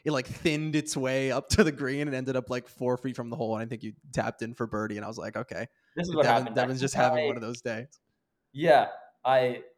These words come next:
Speaker 2: I think I topped my drive, probably went twenty yards into this little ravine,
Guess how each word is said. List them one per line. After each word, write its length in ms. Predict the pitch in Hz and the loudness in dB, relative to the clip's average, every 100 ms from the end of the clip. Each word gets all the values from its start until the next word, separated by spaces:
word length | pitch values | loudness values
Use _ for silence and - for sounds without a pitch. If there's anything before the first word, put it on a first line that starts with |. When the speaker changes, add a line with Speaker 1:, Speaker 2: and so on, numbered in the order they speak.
| _ _ | _ _
Speaker 2:
I 100 | 127 | -4
think 140 | 127 175 | -2 0
I 80 | 131 | -2
topped 400 | - 139 160 170 | 0 0 0 0
my 140 | 156 | -4
drive, 460 | 123 120 120 107 101 | 0 2 4 2 0
probably 220 | 123 123 | -2 0
went 320 | 120 113 110 _ _ _ _ | -4 -4 -8 _ _ _ _
twenty 280 | - 147 147 | -4 -2 0
yards 420 | 123 123 123 110 | 6 8 8 4
into 200 | 113 113 | -8 -12
this 180 | 110 110 | -12 -12
little 160 | 120 117 | -8 -6
ravine, 500 | 110 104 104 117 | -6 -8 -12 -12